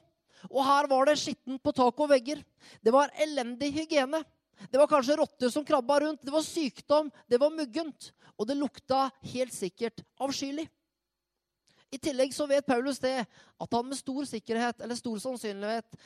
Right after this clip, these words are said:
ganske snart skal dø. Så omstendighetene til Paulus, de var rett og slett skikkelig dårlige.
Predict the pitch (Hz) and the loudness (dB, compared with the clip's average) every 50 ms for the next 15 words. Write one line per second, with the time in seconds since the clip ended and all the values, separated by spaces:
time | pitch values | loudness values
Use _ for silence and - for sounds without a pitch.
0 | - _ _ - 247 202 - - - 233 202 - 190 190 202 - _ - - _ | -20 _ _ -10 -10 -10 -10 -10 -12 -12 -6 -2 -2 -2 -2 -2 _ -20 -20 _
1 | _ - - - 285 285 294 294 311 269 - _ _ _ _ _ _ _ _ _ | _ -16 -8 -8 -6 -2 -2 -2 -2 -4 -10 _ _ _ _ _ _ _ _ _
2 | _ _ _ _ _ _ _ - _ - - 277 - - 311 320 285 - - 294 | _ _ _ _ _ _ _ -20 _ -8 -6 -4 -4 -2 -4 -4 -6 -2 -2 -2
3 | 269 269 277 294 302 311 302 302 311 320 311 - 330 - 294 285 285 302 320 320 | -2 0 0 0 0 0 -2 -4 -6 -6 -6 -6 -2 0 2 2 4 2 2 0
4 | 294 - - - - 214 175 226 269 294 254 262 269 262 240 202 - - - 254 | -2 -2 -8 -14 -16 -4 0 0 0 2 2 0 0 0 -2 -4 -4 -4 -6 -6
5 | 220 - 226 240 240 - _ _ 240 - - 302 - _ _ _ - 180 220 240 | -4 -2 -2 -4 -4 -4 _ _ -14 -12 -12 -12 -12 _ _ _ -6 -6 -6 -6
6 | - - _ _ _ _ _ 233 277 302 269 269 294 294 | -6 -12 _ _ _ _ _ _ -6 -4 -4 -4 -4 -8